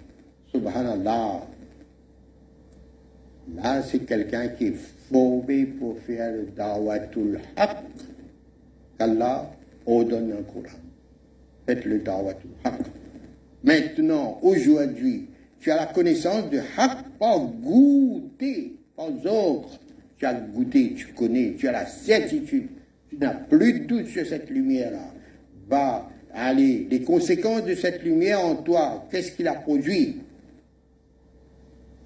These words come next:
Tu sais les conséquences de cette lumière. Va partager,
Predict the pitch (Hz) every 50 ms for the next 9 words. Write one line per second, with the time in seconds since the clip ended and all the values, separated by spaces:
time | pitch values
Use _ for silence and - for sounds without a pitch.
0 | - - - - - 302 - 151 - - - - 190 180 160 127 113 - - -
1 | - - - - - _ _ _ - 127 123 - - 151 143 - - 147 135 -
2 | 151 143 131 120 - - - - - - - - _ _ _ _ _ _ _ _
3 | _ _ _ _ _ _ - - - - - - 123 123 - - 127 - - 123
4 | 120 117 117 113 110 107 101 - - - - _ - - - - - - 127 110
5 | 95 92 - - - - - - - - - - - - - 107 101 - - 95
6 | 95 90 87 92 90 80 -